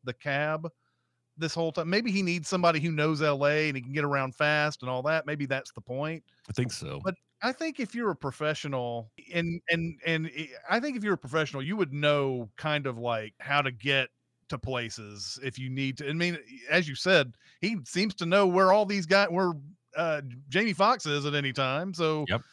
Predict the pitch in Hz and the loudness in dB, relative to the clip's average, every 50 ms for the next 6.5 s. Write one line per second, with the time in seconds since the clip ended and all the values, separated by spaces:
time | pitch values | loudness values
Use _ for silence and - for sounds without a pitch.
0 | _ _ - 147 151 196 202 185 226 247 233 190 214 262 208 - 190 180 175 160 | _ _ -10 -6 -2 -2 2 4 4 4 6 6 4 4 4 4 4 4 6 4
1 | 151 139 143 151 143 139 - - - 185 185 180 - - - 180 175 165 - 165 | 2 0 2 2 2 0 0 -2 -2 -2 -2 -2 -4 -6 -2 -2 -2 -2 0 -2
2 | 156 156 147 147 147 151 147 143 151 - - 151 143 143 139 131 131 127 123 120 | -2 -2 0 -2 -2 -4 -4 -4 -6 -4 -2 0 2 2 2 2 0 0 0 -2
3 | 123 131 135 - - - - - 131 - - - 139 139 135 131 127 - 135 139 | -4 -6 -8 -6 -4 -4 -2 -2 -2 -4 -4 -6 -4 -2 -2 -2 -4 -6 -8 -10
4 | - - 151 160 156 151 147 - 156 156 151 160 156 160 175 185 180 175 156 147 | -8 -8 -8 -8 -8 -8 -2 0 0 0 2 0 0 0 0 0 -2 -4 -6 -4
5 | 147 165 170 170 175 175 170 170 170 165 160 156 160 165 170 143 135 151 165 175 | -2 -2 0 0 0 -2 0 0 0 0 0 0 0 -2 -6 -8 -8 -6 -4 -4
6 | 180 156 - 233 262 277 226 202 196 165 | -4 -4 -2 -2 -2 -2 -2 -4 -4 -4